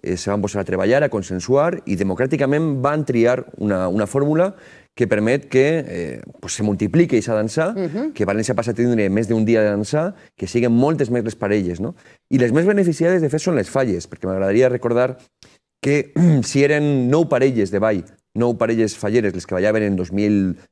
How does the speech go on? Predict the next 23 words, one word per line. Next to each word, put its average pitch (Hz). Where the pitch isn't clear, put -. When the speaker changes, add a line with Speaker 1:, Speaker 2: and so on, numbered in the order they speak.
Speaker 1:
quinze, 135
dos 98
mil 107
setze, 123
pues 95
ja 110
l'any 123
passat 113
van 113
ser 117
cent 147
setanta-tres, 143
i 120
enguany 120
estarem 135
parlant 123
possiblement 120
de 113
més 113
de 123
cinc-centes 107
persones, 95
entre 87